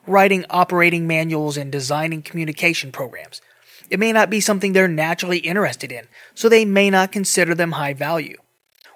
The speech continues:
When opening the facility, they may have had a limited budget and worked within the limitations of the existing structure rather than redesigning the building around their needs. Inefficient use of space may be one of the hardest improvements to make in a body art facility.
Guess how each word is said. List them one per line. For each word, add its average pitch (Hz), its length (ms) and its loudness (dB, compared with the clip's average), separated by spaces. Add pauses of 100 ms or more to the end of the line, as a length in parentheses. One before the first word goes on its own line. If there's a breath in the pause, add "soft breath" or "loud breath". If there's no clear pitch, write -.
(160)
When 202 160 6
opening 175 320 4
the 165 80 -4
facility, 151 580 -4 (240)
they 214 160 6
may 202 140 4
have 196 180 6
had 156 260 -2
a 196 60 0
limited 165 540 -2
budget 160 360 0
and 165 280 -4
worked 165 240 -4
within 170 220 -4
the 143 80 -4
limitations 175 880 -4
of 160 100 -6
the 151 120 -8
existing 131 520 -10
structure 139 560 -4 (400 loud breath)
rather 220 320 8
than 160 360 0
redesigning 156 640 0
the 151 80 -2
building 135 420 -8
around 131 480 -8
their 135 260 -8
needs. 170 400 -8 (580 soft breath)
Inefficient 214 520 2
use 190 240 0
of 175 100 -2
space 175 420 0
may 180 140 0
be 165 160 -4
one 143 260 -4
of 175 120 -2
the 160 80 2
hardest 151 420 0
improvements 190 480 -2
to 180 120 -8
make 170 300 -4
in 165 160 -6
a 165 40 -2
body 160 280 0
art 107 200 -10
facility. - 540 -10